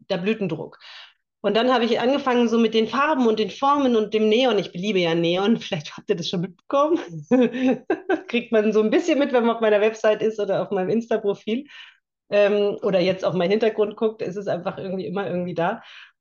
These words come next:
Und hab dann da so in dieser Farbwelt mich bewegt und hab einfach gemerkt, oh, ich muss jetzt das, was ich über die Aura gelernt hab, mal in Bild packen und hab gar nicht so richtig gewusst, was ich da tue, sondern ich hab's einfach gemacht. Und du hattest dann so einen wunderbaren Block,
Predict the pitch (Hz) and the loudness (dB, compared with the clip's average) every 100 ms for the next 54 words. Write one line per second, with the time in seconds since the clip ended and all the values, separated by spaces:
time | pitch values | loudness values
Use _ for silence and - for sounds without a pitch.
0 | _ 214 208 220 214 - - _ _ _ | _ 2 4 4 2 -4 -18 _ _ _
1 | _ - 226 226 233 220 202 202 214 220 | _ -4 -4 0 0 4 4 4 2 2
2 | 208 196 196 - 196 240 - 185 185 190 | 0 0 -2 0 0 0 0 0 0 0
3 | 185 - 185 170 214 240 - 208 160 214 | -4 -2 -2 0 -2 -2 -8 -6 -4 -6
4 | - 196 190 202 - 196 180 185 - - | -4 -6 -4 -6 -6 -2 -2 -2 -6 -20
5 | _ _ _ 180 208 147 - _ _ - | _ _ _ -2 0 -2 -6 _ _ -8
6 | 185 208 254 320 311 311 - 269 285 247 | -2 2 2 2 -2 -4 -2 -2 0 -4
7 | 240 - 208 202 - 202 247 226 202 185 | -4 -10 -8 -6 -2 0 0 0 0 0
8 | 226 226 196 196 202 - 220 233 - 180 | -2 -4 -2 0 -2 0 2 2 -4 -8
9 | 160 160 185 180 214 - - 202 269 233 | -6 -6 -4 -4 -6 -8 -4 0 2 2
10 | 247 247 233 226 240 226 202 190 170 - | 2 -2 -4 -2 -2 -2 -2 -2 -2 -2
11 | 262 285 240 214 214 - 190 170 180 165 | -2 2 2 0 -2 -4 -4 -6 -6 -6
12 | 156 - 185 208 220 233 220 202 202 202 | -8 -12 -4 -2 -2 -2 -2 0 0 0
13 | 214 277 233 202 180 180 302 | 2 2 2 0 0 0 -2